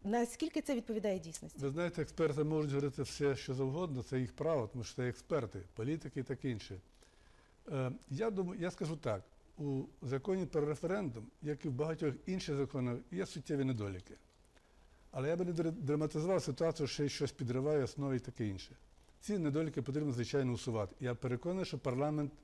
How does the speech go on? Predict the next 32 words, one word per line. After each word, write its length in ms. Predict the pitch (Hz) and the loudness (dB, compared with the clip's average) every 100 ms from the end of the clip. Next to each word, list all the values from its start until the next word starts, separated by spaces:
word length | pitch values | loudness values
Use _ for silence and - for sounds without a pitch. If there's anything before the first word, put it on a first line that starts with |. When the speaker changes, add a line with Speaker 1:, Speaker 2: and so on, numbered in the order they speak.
| - - - | -20 -20 -12
Speaker 2:
прийде 240 | - 131 131 | 0 2 4
до 60 | 113 117 | 2 0
Speaker 1:
Тобто 160 | - | 2
Speaker 2:
того, 160 | 135 170 | 2 2
Speaker 1:
зміни 300 | 190 220 247 | 2 0 0
до 80 | 202 | 0
закону 280 | 220 220 | -2 0
все-таки 240 | 214 214 - | -2 -2 -2
Speaker 2:
що 120 | 233 | 2
внести, 300 | 131 - 151 - | 2 4 2 2
Speaker 1:
потрібні? 280 | 143 147 131 - | 0 0 -8 -4
Speaker 2:
потрібно 400 | 139 160 156 135 | -2 0 2 4
внести 300 | 135 127 120 | 4 2 0
зміни 260 | 123 135 | 2 4
до 140 | 117 120 | 4 2
закону, 420 | 120 117 170 170 | 0 0 0 0
оскільки 400 | 143 - 151 131 | 0 -2 -4 0
є 320 | 123 117 143 120 | 0 4 4 4
деякі 520 | 104 143 123 - 117 | 4 6 6 2 -4
положення, 480 | 131 131 185 143 110 113 | 0 2 2 0 -2 -2
на 80 | |
мій 160 | 139 143 | 0 0
погляд, 460 | 139 - 113 98 95 - - - - | -2 -2 -2 -2 -6 -14 -20 -14 -6
які 400 | 120 180 185 170 - | -2 2 2 2 -2
трошки 440 | - 156 160 - 143 | -2 0 0 0 0
суперечать 600 | - 123 147 143 131 113 - | 0 2 4 4 2 -4 -4
нормам 360 | 131 139 131 127 | -2 0 2 0
Конституції. 640 | 135 - 127 110 95 117 - - | -2 -2 -2 -2 -6 -10 -14 -2
Але 380 | 147 135 101 95 - - - - | 2 4 2 -2 -16 -20 -16 -6
до 120 | 123 | -4
тих 220 | 147 180 | -2 -4
пір, 220 | - 117 | -2 -2